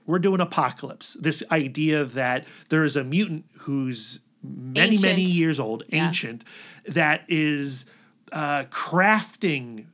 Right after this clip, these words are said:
Speaker 1: Homo Superior as a survival of the fittest. Only the strongest mutants will remain on this planet by the end.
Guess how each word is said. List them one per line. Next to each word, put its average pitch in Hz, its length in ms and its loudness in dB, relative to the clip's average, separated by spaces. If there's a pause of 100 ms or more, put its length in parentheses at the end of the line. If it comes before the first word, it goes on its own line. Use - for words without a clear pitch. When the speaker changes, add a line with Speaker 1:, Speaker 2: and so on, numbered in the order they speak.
(180)
Speaker 1:
Homo 147 340 2
Superior 123 800 -2 (200)
as 143 200 -2
a 139 80 0
survival 139 560 0
of 117 80 -6
the 113 80 -8
fittest. 135 440 -2
Only 196 320 4
the 165 120 0
strongest 165 580 0
mutants 143 380 -8
will 135 280 0
remain 131 520 -4
on 123 140 -4
this 123 160 -8
planet 127 440 -10
by 123 160 -4
the 117 240 -8
end. 87 380 -8